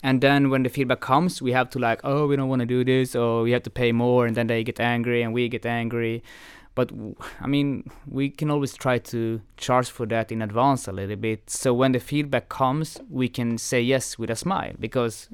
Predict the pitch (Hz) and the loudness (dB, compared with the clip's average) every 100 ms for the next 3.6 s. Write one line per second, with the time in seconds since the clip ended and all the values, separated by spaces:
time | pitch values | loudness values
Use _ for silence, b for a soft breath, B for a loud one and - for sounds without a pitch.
0 | - 120 123 139 - - 131 151 - 147 | -16 -6 0 0 -2 -4 -2 -2 -2 -4
1 | 139 135 131 143 151 110 - - - b | -2 -2 -4 -4 -4 -4 -8 -12 -14 b
2 | b b b - 117 110 110 - - - | b b b -6 -4 -2 -4 -8 -10 -4
3 | 143 165 202 202 - - | 2 4 4 2 -4 -10